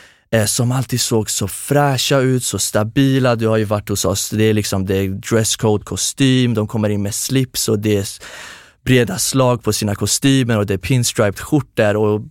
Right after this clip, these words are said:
bara en dag så var jag så less. Jag minns att det var en sö-, eh, det var en måndag efter att jag hade jobbat söndag i Hornstull och det är s-, det är Hornstull marknad. Så det är liksom den sämsta dagen du kan få ett pass på för det är så mycket att göra, vi är så underbemannade.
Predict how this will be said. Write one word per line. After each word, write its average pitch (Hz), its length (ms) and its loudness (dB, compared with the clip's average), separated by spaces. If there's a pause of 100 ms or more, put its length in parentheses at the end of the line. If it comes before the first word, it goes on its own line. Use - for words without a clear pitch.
(120)
bara 180 180 2
en 131 340 0
dag 117 260 2
så - 140 -4
var 104 100 2
jag 98 100 0
så - 360 0
less. 113 320 -2
Jag 107 80 0
minns 107 240 -2
att 107 140 -2
det 104 100 0
var 101 340 0
en 101 120 -4
sö-, 120 380 0 (140)
eh, 107 300 0
det 117 80 0
var 113 140 2
en 110 80 2
måndag 123 420 0 (440)
efter 127 300 0
att 107 80 -2
jag 104 80 2
hade 104 100 0
jobbat 101 280 0
söndag 107 300 0
i 101 60 0
Hornstull 107 440 -2
och 98 60 -2
det 101 60 -2
är - 20 -2
s-, - 160 -6 (140)
det 98 120 -2
är 101 40 0
Hornstull 104 400 -2
marknad. 110 460 -4
Så - 120 -10
det 113 80 0
är 107 40 0
liksom 104 260 -6
den 101 100 -6
sämsta 104 440 -2
dagen 95 260 -4
du 95 60 -6
kan 92 140 -6
få - 100 -4
ett 98 100 -6
pass 95 220 -2
på 90 120 -6
för 110 120 -6
det 107 80 0
är 101 40 0
så 110 300 -2
mycket 104 200 -4
att 101 80 0
göra, 98 220 0
vi 98 100 -4
är 92 40 -4
så 104 140 -2
underbemannade. 95 680 -6